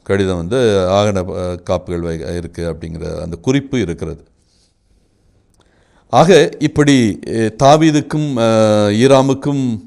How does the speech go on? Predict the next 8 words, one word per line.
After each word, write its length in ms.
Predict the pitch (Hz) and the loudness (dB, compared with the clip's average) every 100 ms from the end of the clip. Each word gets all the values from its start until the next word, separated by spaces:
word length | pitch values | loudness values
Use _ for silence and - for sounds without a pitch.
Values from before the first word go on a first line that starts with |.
| - | -12
அ, 180 | 110 104 | -6 -6
தொடர்பு 380 | 98 110 123 113 | -2 2 2 2
இருந்தது. 320 | 92 101 196 | 0 0 2
அதே 280 | 175 185 226 | 4 4 4
மாதிரி 320 | 202 160 131 | 4 2 0
தான் 240 | - 175 123 | -2 -2 0
சாலமோனுக்கும் 680 | 131 143 143 131 113 - 151 | 2 4 2 0 -2 -6 -6
ஈராமுக்கும் 680 | 107 113 104 90 82 120 | -2 0 0 -4 -8 -10